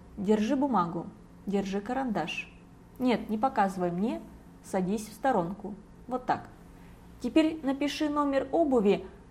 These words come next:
которую носит твоя мама. Написал? Помножь на два. Прибавь пять.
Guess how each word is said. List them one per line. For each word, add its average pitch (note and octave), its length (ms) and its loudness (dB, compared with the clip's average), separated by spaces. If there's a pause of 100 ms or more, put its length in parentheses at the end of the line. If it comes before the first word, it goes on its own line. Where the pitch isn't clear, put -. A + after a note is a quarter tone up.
которую B3+ 580 4
носит B3+ 420 -2
твоя A#3+ 400 4
мама. E3+ 440 -2 (380)
Написал? A3+ 500 -2 (960)
Помножь D#4 400 0
на A3 120 2
два. F3 280 0 (880)
Прибавь G#3 400 6 (100)
пять. F3+ 320 0